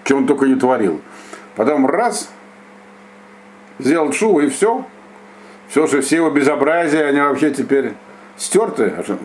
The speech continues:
говорит Ашем. Как же так? Что, что, что ж получается, так сказать? Не, нелогично. Ну, понятно, что человек может исправиться. Ну, пусть исправляется. Мы будем, как бы, постепенно менять к нему своё отношение.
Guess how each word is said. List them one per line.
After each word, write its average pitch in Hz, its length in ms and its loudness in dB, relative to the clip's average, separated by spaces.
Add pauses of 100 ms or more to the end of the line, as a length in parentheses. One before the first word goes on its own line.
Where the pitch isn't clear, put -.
(100)
говорит 104 280 0
Ашем. 92 300 -4
Как 143 160 -2
же - 100 -4
так? 101 280 -2 (1500)
Что, 143 180 0
что, 135 200 -2
что 135 240 -4
ж - 60 -6
получается, 143 640 0
так 73 140 -16
сказать? - 240 -18 (1120)
Не, 127 80 4
нелогично. 135 580 2
Ну, 123 120 2
понятно, 185 520 0
что 127 160 0
человек 120 360 0
может 127 240 2
исправиться. 78 680 -4 (960)
Ну, 101 100 -6
пусть 104 200 -4
исправляется. 202 840 0 (800)
Мы 123 160 2
будем, 139 480 2
как 117 240 0
бы, 98 420 0 (460)
постепенно 175 540 0
менять 139 380 0
к - 40 -10
нему 123 240 4
своё 127 320 2
отношение. 85 720 -2